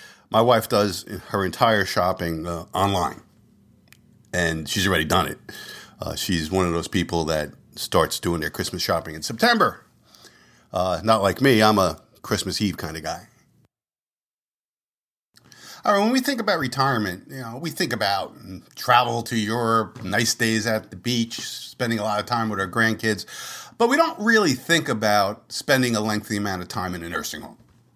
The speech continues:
We don't think about that. But let me tell you, uh, as a, a, being an advisor to many elderly people, uh, long-term care is probably gonna come your way, and you have to figure out a way to pay for it. Now, this is a subject that comes up in my conference room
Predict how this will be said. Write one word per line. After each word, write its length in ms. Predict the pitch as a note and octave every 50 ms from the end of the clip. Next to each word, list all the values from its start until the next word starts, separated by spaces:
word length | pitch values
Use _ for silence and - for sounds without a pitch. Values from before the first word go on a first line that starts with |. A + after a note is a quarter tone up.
| _ _ _ -
We 80 | C3+
don't 160 | D3+ D3 A2 F2+
think 160 | A#2+ F#2+ D#2
about 240 | - C#2+ D2 D2 -
that. 220 | D2+ D2 - _ _ _ _ _ _ _
But 80 | - A#2
let 100 | C3 D#3
me 100 | D#3 C#3
tell 180 | B2+ D#3+ C3 A#2+
you, 140 | G2+ F2 E2+
uh, 500 | F2 - G2 F2 E2+ F2 E2+ D#2 D2+ - - F2 F2 _ -
as 220 | G#2 G#2+ G2+ G#2+
a, 40 | C3
a, 320 | A#2+ G#2 A2 G#2+ G2 F2 - _ _ -
being 180 | C3 C#3+ D3+ D3
an 140 | C#3 C3 A#2
advisor 580 | G#2 F#2 G#2+ G2+ A2+ A2+ A#2 G#2 F#2+ G2 F2
to 320 | - - - G2 F2+ F2 - - - - - - - - - - - - _ _ -
many 240 | A#2+ D3 F#3+ F#3 E3+
elderly 400 | E3 D3+ B2+ A#2 A#2 G#2 G#2 -
people, 520 | - B2 A2+ A2+ A2+ F2+ E2 E2 E2+ - F2+
uh, 540 | F2+ F#2 F2+ F2+ F2 F2 E2+ E2+ E2 - -
long-term 540 | B2+ C3 E3 F#3 G3 D#3+ - F3 D3 C3 B2+
care 420 | - D3 C3 B2 G#2+ G2 - -
is 240 | G2+ A#2 G#2 F#2+ - _ _ _
probably 480 | - A#3+ C#4+ D#4+ D#4+ - D4 C4 A#3 G#3
gonna 140 | G#3+ F#3 -
come 200 | - E3 D3+ C#3
your 140 | C3+ B2 G#2
way, 300 | F#2+ F2+ - - - - _ _ _ _ _ _ _ -
and 160 | - A2 A2 A#2
you 60 | B2
have 160 | C#3 C#3 C3+
to 60 | C3+ A2+
figure 280 | - C#3 A2+ G2+ G#2+ G2
out 140 | G2 F2+
a 40 | F#2+
way 160 | F#2 F#2 F2
to 80 | E2+ E2+
pay 240 | - - G2 E2+ E2+
for 220 | - - F#2 F2+
it. 80 | A2+ B2+
Now, 100 | C3+ F3
this 160 | A3+ A#3 B3+
is 60 | C4
a 40 | G#3
subject 380 | - - F#3+ D3 B2+ C3 A2 -
that 140 | A#2 -
comes 260 | - C#3 A#2 G#2+ G2 A#2+
up 280 | G#2 F#2+ - - _ _ - - - - - - - - _
in 160 | - A#2+ G#2
my 140 | A2 G#2+ G#2
conference 540 | - A#2 A#2 A2 A2 - A#2 G#2+ F#2+ - -
room 320 | A#2 G#2 G2+ F#2+ F#2+ -